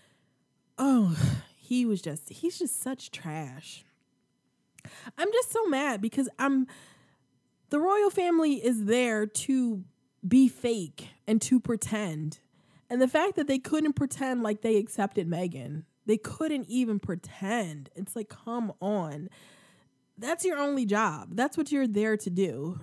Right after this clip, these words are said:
You know, you're there to pretend you care about all of these, uh, philanthropic causes that you, um, <laughs> that you bring, <clears throat> that you bring attention to. Um, you're there to pretend.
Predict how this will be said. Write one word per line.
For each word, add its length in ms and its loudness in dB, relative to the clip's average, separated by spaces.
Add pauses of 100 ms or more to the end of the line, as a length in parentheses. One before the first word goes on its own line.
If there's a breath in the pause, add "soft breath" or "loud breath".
You 140 0
know, 220 2
you're 240 4
there 340 2
to 140 -8
pretend 480 0
you 120 2
care 460 -4
about 340 -2
all 220 -2
of 100 -2
these, 480 -6
uh, 200 -4 (100)
philanthropic 640 0
causes 480 -4
that 180 -8
you, 360 -4 (720 loud breath)
um, 680 -4 (360)
<laughs> 420 -2
that 160 -2
you 140 0
bring, 580 -2 (200)
<clears throat> 1300 -10
that 140 2
you 160 2
bring 240 2
attention 540 -2
to. 400 -6 (920 soft breath)
Um, 520 -2 (160)
you're 240 2
there 300 0
to 160 -4
pretend. 800 -2